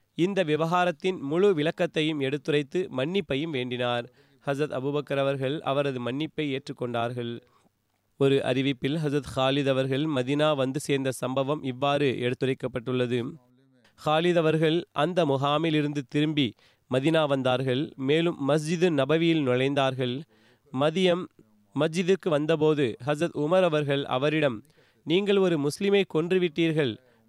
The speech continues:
பிறகு அவனது மனைவியை கைப்பற்றி விட்டீர்கள். இறைவன் மீது ஆணையாக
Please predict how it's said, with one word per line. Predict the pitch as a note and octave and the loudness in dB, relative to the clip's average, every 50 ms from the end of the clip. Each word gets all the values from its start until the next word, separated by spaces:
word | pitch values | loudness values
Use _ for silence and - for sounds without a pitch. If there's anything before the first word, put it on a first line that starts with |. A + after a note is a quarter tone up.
| _ - | _ -2
பிறகு | F3 F3+ G3 F#3 F#3 F#3+ G3 - | 2 2 2 4 4 4 4 4
அவனது | C#3+ C#3 D3+ F3+ F#3+ F#3+ F3 D#3+ | 2 2 2 2 2 2 2 0
மனைவியை | C3+ C3 B2+ C3+ E3 F3 F3+ F#3 E3+ E3 D#3 - | 0 0 0 0 0 0 0 0 0 0 0 -2
கைப்பற்றி | - C3 D3+ D#3+ - F#3+ E3+ - E3+ E3+ | -2 -2 -2 -2 -2 -4 -6 -4 -4 -4
விட்டீர்கள். | D3 D3+ C3+ - D3 C#3 C#3 C#3 C#3 C3 A#2+ A2 - - _ _ _ _ _ | -4 -4 -4 -4 -2 -2 0 0 0 -2 -2 -4 -8 -12 _ _ _ _ _
இறைவன் | - B2+ C#3+ D#3+ F3 F3+ F#3+ F3+ F3 | -2 0 0 2 2 2 2 0 2
மீது | E3 D3+ C#3 C#3 | 2 2 2 4
ஆணையாக | C3 C3 C3 C3 C3+ C3 C3+ D3 C#3+ D3 C#3 B2+ A#2 | 4 2 2 2 0 0 0 0 0 0 0 0 -2